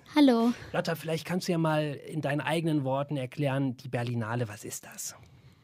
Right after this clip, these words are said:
Speaker 1: Also es werden neue Filme, ähm, in den Kinos gezeigt in Berlin. Also neue Filme, die rausgebracht werden. Und man weiß noch nicht ganz genau, ob sie letztendlich wirklich in den Kinos dann laufen.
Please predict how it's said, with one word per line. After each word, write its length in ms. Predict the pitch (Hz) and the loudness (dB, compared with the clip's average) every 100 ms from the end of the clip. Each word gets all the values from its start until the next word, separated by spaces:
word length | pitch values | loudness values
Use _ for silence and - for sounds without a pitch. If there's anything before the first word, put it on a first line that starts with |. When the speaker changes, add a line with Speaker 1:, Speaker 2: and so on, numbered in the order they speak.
| _ - | _ -6
Speaker 1:
Also 360 | 226 202 214 214 | -4 -2 0 -2
es 320 | 214 - - | -2 -6 -2
werden 560 | 214 208 208 208 202 | -2 -2 -2 -2 -2
neue 340 | 208 208 220 220 - - - | 0 0 0 -2 -6 -20 -4
Filme, 580 | 220 233 240 233 226 - | 2 4 4 4 -2 -4
ähm, 420 | - 220 202 202 - | -4 0 2 2 2
in 100 | 208 | 2
den 160 | 208 190 | 4 2
Kinos 380 | 247 254 254 | 4 4 4
gezeigt 400 | 254 - 254 247 | -2 0 0 2
in 160 | 247 240 | 4 6
Berlin. 420 | 240 240 262 262 - - - - - | 6 6 8 6 4 -14 -20 -20 -2
Also 300 | 214 202 208 | 0 4 6
neue 240 | 214 208 | 6 4
Filme, 300 | 208 220 220 | 2 4 6
die 100 | 208 | 4
rausgebracht 720 | 208 226 - - 226 226 - | 2 -2 -2 -2 -2 -2 -2
werden. 520 | 226 220 220 208 208 - | 2 4 4 4 2 2
Und 680 | 226 214 202 202 208 - - - - | 2 4 4 4 2 -2 -6 -20 0
man 160 | 226 214 | 4 8
weiß 220 | 226 - | 6 6
noch 140 | 233 | 4
nicht 220 | 233 226 - | 4 2 2
ganz 220 | 226 - | -2 0
genau, 260 | 226 214 | 2 2
ob 100 | 220 | 0
sie 140 | - 220 | -2 0
letztendlich 760 | 214 214 - 214 214 220 - | 0 -2 0 4 4 2 2
wirklich 420 | 220 214 220 - - - - - | 0 0 -2 -6 -14 -20 -4 4
in 80 | |
den 100 | 220 | 4
Kinos 360 | 202 269 269 262 | 8 10 10 8
dann 180 | - 240 | 2 4
laufen. 560 | 226 233 - 240 220 | 6 4 4 2 2